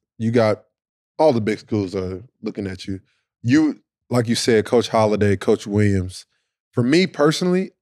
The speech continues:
I talked to Coach Williams more than I did, 'cause I got recruited by C B McGrath, who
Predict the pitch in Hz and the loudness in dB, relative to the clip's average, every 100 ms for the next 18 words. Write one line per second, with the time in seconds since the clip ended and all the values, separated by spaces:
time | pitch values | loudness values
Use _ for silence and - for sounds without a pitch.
0 | - 190 - 127 107 123 104 113 123 95 | -2 0 2 0 0 -4 -2 0 0 -2
1 | 101 98 98 98 98 92 87 _ _ _ | -4 -2 -2 -4 -4 -4 -6 _ _ _
2 | - 113 131 127 110 104 104 101 98 - | -4 0 0 0 -2 -6 -8 -8 -8 -8
3 | 98 95 90 95 90 87 _ _ _ _ | -6 -6 -8 -8 -8 -12 _ _ _ _
4 | 101 | -12